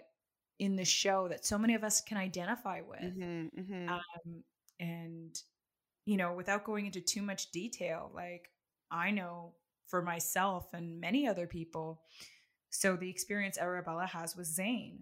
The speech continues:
Speaker 1: where
Speaker 2: Mm-hmm.
Speaker 1: they're having consent-, consensual sex,
Speaker 2: Yeah.
Speaker 1: but he takes the condom off
Speaker 2: Yeah.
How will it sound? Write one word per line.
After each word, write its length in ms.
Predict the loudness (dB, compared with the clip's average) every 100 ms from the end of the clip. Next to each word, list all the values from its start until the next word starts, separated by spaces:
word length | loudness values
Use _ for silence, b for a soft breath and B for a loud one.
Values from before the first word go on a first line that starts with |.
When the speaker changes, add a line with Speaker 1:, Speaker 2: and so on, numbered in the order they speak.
| -14
Speaker 1:
where 260 | -4 -2 0
Speaker 2:
Mm-hmm. 180 | -2 -2
Speaker 1:
they're 100 | 4
having 380 | 6 8 6
consent-, 500 | 4 2 2 2 -4 -16 _ 0
consensual 600 | 4 8 8 6 2 2
sex, 680 | 4 6 6 4 -2 -4 -4 -4
Speaker 2:
Yeah. 220 | -4 -4 -10 _ 6
Speaker 1:
but 140 | 8
he 100 | 8
takes 300 | 2 0 0
the 120 | -4 -4
condom 440 | 2 2 4 2
off 460 | 0 -4 -8 -10 -20 _ _
Speaker 2:
Yeah. 220 | -6 -6